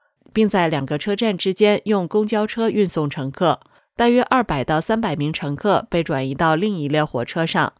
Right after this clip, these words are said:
有一名乘客在从故障列车转移的过程中受伤。上午十点左右，系统逐渐恢复，但仍有二十分钟的延迟。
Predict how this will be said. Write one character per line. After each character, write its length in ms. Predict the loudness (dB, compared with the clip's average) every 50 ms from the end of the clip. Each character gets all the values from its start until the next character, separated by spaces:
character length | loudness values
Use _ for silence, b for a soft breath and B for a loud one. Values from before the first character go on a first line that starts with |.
| b b b b b b
有 140 | 2 4 4
一 80 | 6 4
名 220 | 2 0 -2 -4
乘 180 | -4 -6 -6 -6
客 360 | -4 0 2 2 2 0 _
在 160 | -2 -2 -2
从 180 | -2 -2 -4 -6
故 220 | -6 -6 -6 -4
障 240 | -2 0 0 0 0
列 140 | 0 -2 -2
车 200 | -2 -2 -4 -4
转 240 | -2 -4 -6 -4 -4
移 80 | -4
的 140 | -2 -4 -4
过 220 | -2 -2 -2 -2 -2
程 200 | -4 -6 -8 -6
中 220 | -4 -4 -4 -2
受 220 | -2 -2 -2 0
伤。 320 | 0 0 2 2 0 0 _ b b b b b b b b b b b b
上 240 | -2 2 4 4 4
午 80 | 2
十 200 | 2 0 0 0
点 180 | 0 0 0 0
左 160 | -2 -2 -2
右， 240 | 0 0 0 0 -2
系 160 | -2 -4 -4
统 240 | -2 -2 -2 -4 -4
逐 160 | -2 -4 -4
渐 180 | -2 -2 -2 -2
恢 220 | 0 0 -2 -2
复， 380 | -2 -2 0 0 0 0 -2 b b b b b b b
但 180 | 0 0 2 2
仍 160 | 2 2 2
有 140 | 2 2 2
二 200 | 2 0 0 0
十 140 | -2 -4
分 220 | -4 -2 -2 -2 -2
钟 160 | -4 -4 -2
的 100 | -2 -2
延 260 | -2 -2 -2 -4 -4
迟。 380 | -6 -6 -4 -2 -2 -2 -2